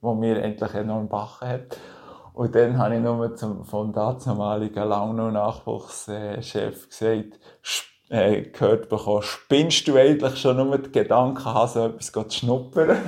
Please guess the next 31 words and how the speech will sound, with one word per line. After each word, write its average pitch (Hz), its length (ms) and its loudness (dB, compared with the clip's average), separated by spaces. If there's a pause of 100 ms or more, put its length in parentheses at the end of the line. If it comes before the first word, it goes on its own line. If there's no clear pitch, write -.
(240)
<laughs> - 360 -6
Weil 117 240 6
rein 123 360 4
halt 117 300 4
von 110 280 -2
der 110 200 0
Arbeitszeit 107 840 -2
her 104 320 -4
ist 98 180 -12
das 104 240 -8
schon, 113 300 -4
äh, 107 460 -6 (720)
ich 127 160 2
habe 104 160 2
halt, 107 540 0
ja, 104 380 4
jung 117 340 4
und 113 120 4
naiv 113 340 2
gedacht, 104 480 -6
«Ja, 98 240 0
gehst 98 340 -4
früh 107 300 0
auf, 131 560 2
dann 110 100 -2
kannst 101 280 -6
du 110 100 -8
den - 20 -16
ganzen 107 380 -6
Abend 110 240 -4
frei.» 139 380 -4